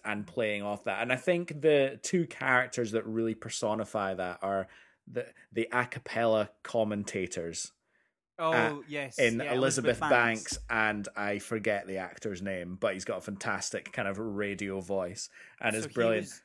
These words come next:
Speaker 2: it was supposed to be Kristen Wiig, actually, that was gonna be doing that role.
Speaker 1: What,
Speaker 2: And,
Speaker 1: instead of
Speaker 2: uh,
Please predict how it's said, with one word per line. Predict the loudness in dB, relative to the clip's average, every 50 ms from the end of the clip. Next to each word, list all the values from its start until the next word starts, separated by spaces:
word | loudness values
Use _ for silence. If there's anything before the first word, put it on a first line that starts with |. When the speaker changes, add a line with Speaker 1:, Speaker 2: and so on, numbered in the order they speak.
| _ _ _ _
Speaker 2:
it | -12 -10
was | -10 -10
supposed | -12 -10 -10 -10 -10 -10
to | -10
be | -12 -12
Kristen | -10 -10 -12 -12 -12 -12 -12 -10 -10
Wiig, | -8 -8 -10 -10 -10
actually, | -12 -12 -12 -14 -16 -18 -16 -18 -18 -20 -20 _ _ _ _ _ _ _ -18
that | -18 -16
was | -18 -18
gonna | -14 -14 -12 -12
be | -12 -14
doing | -14 -12 -12 -10 -10 -12
that | -12 -14 -16
role. | -16 -16 -16 -16 -14 -2 2
Speaker 1:
What, | 4 4
Speaker 2:
And, | 4 4
Speaker 1:
instead | 2 2 4 4 4
of | 4 2
Speaker 2:
uh, | 0